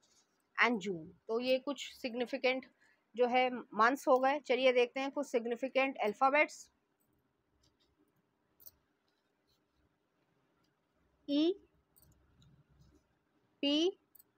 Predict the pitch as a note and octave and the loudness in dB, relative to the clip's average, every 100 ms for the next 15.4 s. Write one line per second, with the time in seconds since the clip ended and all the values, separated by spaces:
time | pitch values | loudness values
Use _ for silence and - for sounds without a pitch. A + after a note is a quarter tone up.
0 | _ _ _ _ _ _ A3+ A#3+ C4 D#4 | _ _ _ _ _ _ 10 12 12 10
1 | - _ _ _ _ _ _ _ _ _ | 4 _ _ _ _ _ _ _ _ _
2 | _ _ _ _ _ _ _ _ _ _ | _ _ _ _ _ _ _ _ _ _
3 | - F3+ A3+ A#3+ C#4+ D#4 - _ _ _ | -16 6 10 12 10 6 0 _ _ _
4 | _ _ _ _ _ _ _ _ _ _ | _ _ _ _ _ _ _ _ _ _
5 | _ _ _ _ _ _ _ _ _ _ | _ _ _ _ _ _ _ _ _ _
6 | - F#3 A3+ C4+ D4 D#4+ _ _ _ _ | -14 -8 -2 -2 -2 -6 _ _ _ _
7 | _ _ _ _ _ _ _ _ _ _ | _ _ _ _ _ _ _ _ _ _
8 | _ _ B3+ C4+ D4+ D#4+ _ _ _ _ | _ _ 2 4 0 -2 _ _ _ _
9 | _ _ _ _ _ _ _ _ _ _ | _ _ _ _ _ _ _ _ _ _
10 | _ G#3+ A#3 C#4 D4+ D#4 D4+ _ _ _ | _ -8 -2 0 0 -2 -4 _ _ _
11 | _ _ _ _ _ _ _ _ _ F#3+ | _ _ _ _ _ _ _ _ _ -8
12 | G3+ B3+ C#4+ D#4 _ _ _ _ _ _ | -4 -4 -4 -6 _ _ _ _ _ _
13 | _ _ _ _ _ _ _ _ - _ | _ _ _ _ _ _ _ _ -20 _
14 | _ _ _ _ _ _ _ _ _ _ | _ _ _ _ _ _ _ _ _ _
15 | - B3+ C4 D#4 | 6 6 6 0